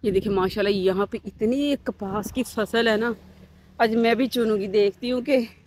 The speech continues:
<clears throat> कितने की, यानी कि पता नहीं मन के हिसाब से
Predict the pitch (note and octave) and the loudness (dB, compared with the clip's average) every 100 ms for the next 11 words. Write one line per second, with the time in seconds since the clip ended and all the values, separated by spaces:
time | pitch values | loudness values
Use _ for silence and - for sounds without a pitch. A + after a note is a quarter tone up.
0 | - - - - - - - F#4 G#4 G4+ | -20 -20 -20 -20 -20 -16 -6 0 2 4
1 | G4 E4+ C4+ - _ _ _ _ _ _ | 2 0 -4 -8 _ _ _ _ _ _
2 | _ _ _ - - - - - - B3 | _ _ _ -20 -20 -20 -20 -20 -10 -6
3 | - B3+ B3 B3+ A#3+ A#3+ A3+ A#3 A#3+ B3 | 2 4 4 4 2 4 2 0 0 0
4 | C4 B3 A3+ A3 B3+ C#4+ B3 G#3+ G#3 - | 2 2 2 2 0 0 0 0 0 0